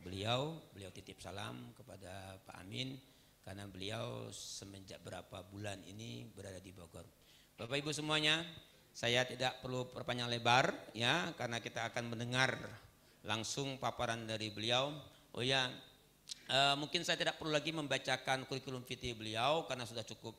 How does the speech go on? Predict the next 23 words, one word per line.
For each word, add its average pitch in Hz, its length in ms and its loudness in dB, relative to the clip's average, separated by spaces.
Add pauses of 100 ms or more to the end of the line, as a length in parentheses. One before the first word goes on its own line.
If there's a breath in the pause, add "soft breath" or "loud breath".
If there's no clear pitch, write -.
(140)
dikenal. 104 480 -2 (160)
Bagi, 110 400 -4
eh, 104 80 -4 (800 loud breath)
mahasiswa 131 800 2
ataupun 120 480 -4
dosen-dosen 120 720 -2
yang 117 480 -4
belum 117 240 -2
mengenal 113 480 -6
beliau, 135 560 4 (720)
kalau 117 400 -2
baca 117 400 0
buku 120 480 -8
Tauhid 120 320 -2
Sosial, 123 480 2
nah, 120 240 6
beliau 156 320 6
punya, 151 320 2 (960)
apa, - 400 -4
pemikiran 139 480 -2
tentang 135 400 -6
tauhid 127 320 -2
sosial 110 640 -2